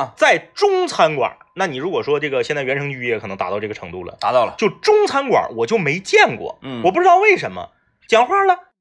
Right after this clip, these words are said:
Speaker 2: 那都是空调，那肯德基和麦当劳有钱，给空调开到十六，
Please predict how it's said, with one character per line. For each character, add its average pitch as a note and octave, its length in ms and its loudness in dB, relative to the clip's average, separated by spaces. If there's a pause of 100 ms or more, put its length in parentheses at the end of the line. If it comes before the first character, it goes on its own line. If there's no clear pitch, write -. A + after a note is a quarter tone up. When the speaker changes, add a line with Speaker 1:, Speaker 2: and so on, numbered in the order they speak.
(540)
Speaker 2:
那 G#4 80 2
都 G4 260 6
是 F#4+ 140 0
空 E4 200 -4
调， D#3+ 520 4
那 E4 100 4
肯 F#3 220 -4
德 B3 100 2
基 C4+ 260 -8
和 C4+ 120 -4
麦 C#4 120 0
当 C4+ 120 -2
劳 F3 200 4
有 E3+ 160 -4
钱， C3 460 -4
给 B2+ 100 -2
空 F#3 160 -6
调 E3+ 140 0
开 E3+ 200 0
到 F3 100 0
十 D#3+ 160 -6
六， D3+ 360 0